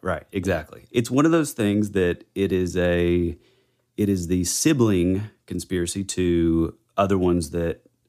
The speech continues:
you may recognize, Cicada three three oh one, Lake City Quiet Pills, which we just did that episode, the Toynbee Tiles,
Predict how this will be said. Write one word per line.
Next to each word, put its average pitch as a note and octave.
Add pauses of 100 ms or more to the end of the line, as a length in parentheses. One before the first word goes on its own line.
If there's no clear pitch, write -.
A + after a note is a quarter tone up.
(120)
you F2+
may E2
recognize, G#2
Cicada E2+
three E2+
three E2+
oh D#2+
one, C3 (520)
Lake D#2+
City E2+
Quiet F#2
Pills, A#2+
which A2
we E2+
just D#2+
did E2
that D#2+
episode, C#3
the F2+
Toynbee D#3
Tiles, B2+